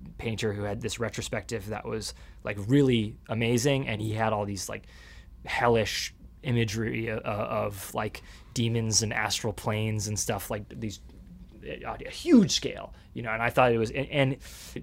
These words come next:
my dad met him, and my parents got along with he and his wife, and he would come over a lot, and I th-, was just enamored of this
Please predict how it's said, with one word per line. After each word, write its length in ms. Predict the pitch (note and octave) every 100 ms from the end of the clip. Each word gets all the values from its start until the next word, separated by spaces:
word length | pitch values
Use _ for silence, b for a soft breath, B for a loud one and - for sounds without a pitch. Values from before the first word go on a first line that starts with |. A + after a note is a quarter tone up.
| B2
my 260 | C#3 A2+ G#2+
dad 280 | G#2+ A2 A2+
met 200 | F#3 F3
him, 100 | E3+
and 80 |
my 120 | C#3+ A2
parents 280 | A#2+ A2+ -
got 120 | G#2+
along 220 | A2 A#2
with 140 | A2+ -
he 160 | - A#2
and 60 |
his 140 | G#2 B2
wife, 260 | C3+ B2+
and 120 | B2+
he 140 | F#2+ C3
would 120 | A#2
come 180 | - A#2
over 240 | C#3 A#2+
a 40 | A2
lot, 260 | G#2 A2
and 100 | A2+
I 100 | A2+
th-, 100 | A#2+ -
was 200 | C3 A2
just 160 | A#2 -
enamored 400 | A#2 A2+ A2+ G#2+
of 120 | G2
this 280 | A2 G2+